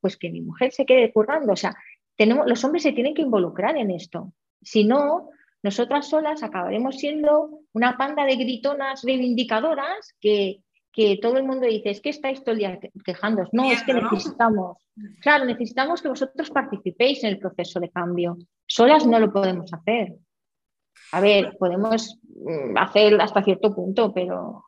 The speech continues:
Speaker 1: pero es, es cosa de
Speaker 2: ¿Y
Speaker 1: todo.
Speaker 2: qué, qué planes tenéis para este año? Porque la campaña de Mujeres en la Industria del año pasado, en principio, ha terminado. ¿Que tenéis
Speaker 1: Sí, sí.
Speaker 2: planificado algo para allá? Que,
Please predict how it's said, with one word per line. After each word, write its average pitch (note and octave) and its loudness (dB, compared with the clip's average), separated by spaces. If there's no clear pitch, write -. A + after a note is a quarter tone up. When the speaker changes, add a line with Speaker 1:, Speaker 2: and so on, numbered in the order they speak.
Speaker 1:
pero - -4
es, E3+ 2
es - -8
cosa G3 2
de G3 6
Speaker 2:
¿Y - -2
Speaker 1:
todo. G3+ 4
Speaker 2:
qué, - 0
qué C#4+ -8
planes D4 0
tenéis D4+ -8
para C#4 0
este C4+ -2
año? G3 2
Porque G3 -12
la F#3 -4
campaña G#3 -2
de B3 0
Mujeres A#3 -10
en A#3+ -8
la A3+ 0
Industria D4 -2
del G#3+ -8
año G#3 -8
pasado, G#3+ -6
en G3+ -12
principio, G#3 -4
ha A3+ -6
terminado. A3 2
¿Que A3 -8
tenéis G#3+ -8
Speaker 1:
Sí, - 2
sí. C4 4
Speaker 2:
planificado A3+ 2
algo A#3 -2
para A3+ 2
allá? D#4+ 4
Que, A#3 -8